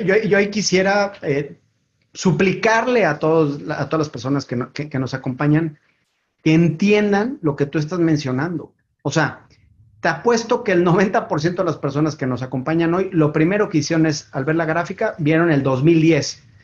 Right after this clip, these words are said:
para tratarse de explicar qué pasó en los últimos diez años. Por favor,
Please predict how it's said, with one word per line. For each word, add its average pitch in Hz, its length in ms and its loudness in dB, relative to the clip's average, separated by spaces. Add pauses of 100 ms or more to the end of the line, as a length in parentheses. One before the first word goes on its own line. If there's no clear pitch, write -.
(220)
para 139 180 -4
tratarse 156 440 0
de 185 40 -2
explicar 156 440 -2
qué 170 100 -4
pasó 156 240 -2
en 165 60 2
los 156 140 0
últimos 151 340 2
diez 143 200 -2
años. 120 400 -4 (300)
Por 165 160 2
favor, 160 480 0